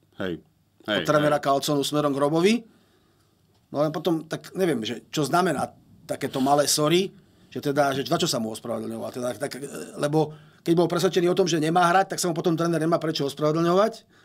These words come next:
Speaker 2: ale zase potom na čo ho ťahal cez tri štvrte sveta, keď vedel, že ho nepostaví, alebo ja neviem. No,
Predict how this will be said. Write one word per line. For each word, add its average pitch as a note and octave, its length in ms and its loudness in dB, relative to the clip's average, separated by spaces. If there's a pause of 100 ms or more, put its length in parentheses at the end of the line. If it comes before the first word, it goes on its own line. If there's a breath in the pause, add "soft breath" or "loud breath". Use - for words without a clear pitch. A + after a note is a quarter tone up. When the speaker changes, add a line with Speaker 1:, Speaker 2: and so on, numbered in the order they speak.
(200 soft breath)
Speaker 2:
ale D3 160 0
zase E3 160 0
potom E3+ 240 0
na F3 80 4
čo F#3 160 0
ho E3 80 -4
ťahal E3+ 240 2
cez D#3 160 -4
tri E3+ 160 -2
štvrte E3+ 240 0
sveta, D#3+ 320 0
keď E3 140 0 (100)
vedel, D#3+ 160 0
že D#3 80 2
ho D#3 80 2
nepostaví, C3 560 -2
alebo A#2+ 160 -2
ja D3 80 4
neviem. E3+ 320 2
No, C#3 160 -2